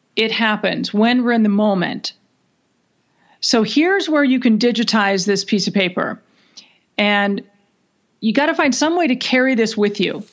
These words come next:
because that builds our awareness of when we have these limiting beliefs so that we can change them in the moment. So you can take a picture of this and save it on your device. You can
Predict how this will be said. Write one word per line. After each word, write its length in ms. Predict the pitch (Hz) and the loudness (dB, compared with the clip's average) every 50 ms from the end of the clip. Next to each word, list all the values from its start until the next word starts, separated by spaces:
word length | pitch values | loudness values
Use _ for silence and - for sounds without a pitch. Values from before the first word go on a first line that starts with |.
| _ _ _ _ | _ _ _ _
because 320 | - 214 220 214 202 165 180 | 0 2 2 2 0 0 0
that 380 | 185 214 233 269 311 330 311 214 | 0 0 0 0 0 -2 -2 0
builds 280 | 254 247 247 247 214 240 | 0 2 2 0 0 0
our 180 | 233 214 202 | 0 0 0
awareness 720 | 190 185 180 180 208 220 233 240 240 214 180 175 175 - | 0 0 0 2 2 2 2 2 2 0 0 -2 -4 -6
of 200 | - - 180 170 | -6 -6 -4 -2
when 260 | 180 214 220 220 220 | 0 2 2 2 2
we 400 | 214 220 220 226 220 214 190 - - - | 2 2 2 2 2 0 -2 -4 -6 -4
have 520 | - - 196 180 180 196 226 269 262 254 | -2 0 0 0 0 0 0 0 0 2
these 220 | 247 247 214 220 | 2 0 2 2
limiting 340 | 240 233 226 220 - 233 226 | 2 2 2 2 2 2 2
beliefs 440 | 196 208 202 220 247 285 285 - - - - - - - - | 2 2 2 2 2 2 0 -4 -8 -12 -16 -20 -18 -10 -4
so 180 | - - 285 262 | 0 0 0 2
that 80 | 247 | 0
we 100 | 254 262 | 0 0
can 140 | 247 247 233 | 0 0 0
change 280 | - 262 262 269 247 254 | 2 2 2 2 2 2
them 140 | 269 254 | 2 2
in 80 | 240 226 | 2 2
the 80 | 214 202 | 2 2
moment. 500 | 208 208 202 185 175 156 - - - - _ _ _ _ _ _ _ _ _ _ _ _ _ _ _ _ - - - | 2 2 2 0 -2 -2 -4 -8 -10 -12 _ _ _ _ _ _ _ _ _ _ _ _ _ _ _ _ -20 -14 -8
So 540 | - - - 233 226 220 214 214 214 214 - - - | -4 -2 0 2 2 2 0 0 -2 -6 -8 -4 -2
you 120 | 240 226 | 0 2
can 100 | 233 220 | 2 2
take 200 | 214 226 214 214 | 2 2 0 0
a 40 | 190 | 0
picture 360 | 190 220 262 - - 311 302 | 0 0 0 0 0 0 0
of 80 | 302 254 | 0 0
this 360 | 285 294 311 330 320 - - | 2 2 2 0 -2 -2 -2
and 160 | - 214 208 | 0 0 2
save 240 | 214 - 226 233 226 | 2 2 0 2 2
it 120 | 240 233 226 | 0 0 0
on 160 | 208 196 196 | 0 0 0
your 340 | 190 190 185 185 180 180 180 | 0 0 0 0 0 0 0
device. 640 | 180 196 185 202 226 269 330 349 320 - - - - _ _ _ - - - - - | 0 0 2 2 2 2 0 0 -2 -4 -4 -6 -8 _ _ _ -20 -20 -12 -4 0
You 160 | 220 240 233 | 2 2 2
can 580 | 233 - 233 226 214 202 202 202 196 185 - | 2 0 0 2 2 0 0 -2 -2 -6 -8